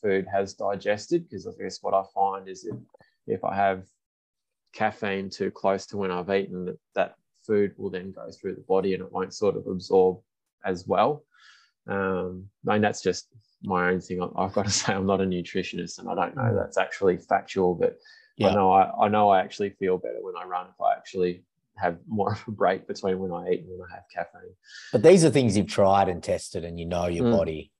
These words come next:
Speaker 2: Yeah.
Speaker 1: Yeah. Yep. Um, and then for my warm-up, I,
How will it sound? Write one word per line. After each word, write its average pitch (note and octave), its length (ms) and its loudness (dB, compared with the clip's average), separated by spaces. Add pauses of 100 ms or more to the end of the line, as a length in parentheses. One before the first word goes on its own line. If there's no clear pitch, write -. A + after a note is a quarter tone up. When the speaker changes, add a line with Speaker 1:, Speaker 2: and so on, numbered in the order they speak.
(180)
Speaker 2:
Yeah. F2 160 -4
Speaker 1:
Yeah. C3+ 300 2 (280)
Yep. C3+ 380 2 (500)
Um, A#2 320 2
and C3 140 2
then C3+ 200 0
for G3 100 -2
my G#3 100 2
warm-up, A2+ 600 2
I, B2+ 120 -4